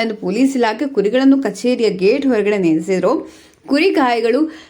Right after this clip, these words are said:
ದಿನನಿತ್ಯ ಕುರಿಗಳನ್ನು ನಂಬ್ಕೊಂಡು ಜೀ-, ಉಪಜೀವನ ನಡೆಸ್ತಿದ್ದೇವೆ, ಕುರಿಗಳನ್ನು ಹೊರಗಿಟ್ಟು ನಾವು ಪ್ರತಿಭಟನೆ ಮಾಡಿ ವ್ಯರ್ಥವಾಗ್ತದೆ. ಅಧಿಕಾರಿಗಳು ಕುರಿಗಳನ್ನು ಇಲ್ಲಿಯೇ ಒಳಗಡೆ ಬಿಡದೆ ಹೋದ್ರೆ ನಾಳೆ ದಿನ ಫಾರೆಸ್ಟ್ ಗುಡ್ಡಗಾಡುಗಳಲ್ಲಿ ಮೇಯಿಸಲು ಹೇಗ್ ಬಿಡ್ತೀರಿ ಎಂದು ಹಠ ಹಿಡಿದ್ರು.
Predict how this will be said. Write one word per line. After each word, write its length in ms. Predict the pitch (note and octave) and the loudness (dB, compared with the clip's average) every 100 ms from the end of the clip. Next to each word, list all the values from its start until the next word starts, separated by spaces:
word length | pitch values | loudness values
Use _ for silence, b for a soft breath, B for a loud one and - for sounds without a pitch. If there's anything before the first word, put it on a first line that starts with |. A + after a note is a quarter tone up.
| _ | _
ದಿನನಿತ್ಯ 480 | A3 C4 E4 - G4 | -2 0 0 0 0
ಕುರಿಗಳನ್ನು 440 | - C4+ C#4 B3+ A3+ | 2 2 2 0 2
ನಂಬ್ಕೊಂಡು 360 | D#4 D#4+ D4+ | 2 4 2
ಜೀ-, 300 | - A#3+ - | 0 -6 -8
ಉಪಜೀವನ 600 | G#3 A3+ A3 C4+ C4 A#3+ | -2 -2 0 0 2 2
ನಡೆಸ್ತಿದ್ದೇವೆ, 540 | G3 F#3+ F#3 E3 D3 C#4 | -2 -2 -4 -4 -2 0
ಕುರಿಗಳನ್ನು 460 | E4 D#4+ E4+ D#4+ | 2 2 4 4
ಹೊರಗಿಟ್ಟು 480 | C4+ C4 D4 C#4 C#4+ | 4 4 2 4 4
ನಾವು 200 | B3+ B3 | 2 2
ಪ್ರತಿಭಟನೆ 480 | A#3+ G#3+ B3+ B3 B3+ | 0 0 0 0 0
ಮಾಡಿ 280 | A3+ G3+ B3+ | 0 -2 0
ವ್ಯರ್ಥವಾಗ್ತದೆ. 920 | G3 - C4+ B3+ A#3 - D3+ G3 C4+ B B B | -2 -2 0 0 -2 -6 -2 -2 -4 B B B
ಅಧಿಕಾರಿಗಳು 680 | A3+ C4 D#4+ F#4+ F4+ E4 F#4 | 0 0 2 2 2 2 2
ಕುರಿಗಳನ್ನು 460 | C#4 C#4 D#4 D4+ | 0 2 4 4
ಇಲ್ಲಿಯೇ 360 | C#4+ B3+ C4+ D4 | 4 4 4 2
ಒಳಗಡೆ 420 | C4+ A3+ B3 B3 | 0 0 0 0
ಬಿಡದೆ 320 | A3 A3 A#3+ | 0 -2 0
ಹೋದ್ರೆ 340 | C#4 A#3+ A3 E4 | 0 0 0 2
ನಾಳೆ 320 | C4 A3+ B3+ | 2 0 -2
ದಿನ 140 | A#3 C4 C4+ - - - | 0 0 -2 -6 -18 -4
ಫಾರೆಸ್ಟ್ 800 | G3 G#3 C4 C#4 - A3+ F#3 F#3 - b b b _ | -2 0 0 -4 -6 -4 -4 -6 -16 b b b _
ಗುಡ್ಡಗಾಡುಗಳಲ್ಲಿ 920 | - - A3 A3 G3+ G#3 B3 A#3 A3 A3 | -12 -4 -2 0 0 0 0 -2 -2 -2
ಮೇಯಿಸಲು 460 | G3 G3+ G#3 G#3+ | -2 -2 -4 -6
ಹೇಗ್ 420 | F#3+ G3 B3+ C#4 B3+ | -4 0 0 2 0
ಬಿಡ್ತೀರಿ 420 | C4+ C4+ A#3+ A3 | 0 -2 -4 -2
ಎಂದು 160 | G#3 | -4
ಹಠ 240 | A#3 F3+ F#3+ | -2 -4 -2
ಹಿಡಿದ್ರು. 500 | F#3 D#3+ D3+ C3 | -2 0 -2 -4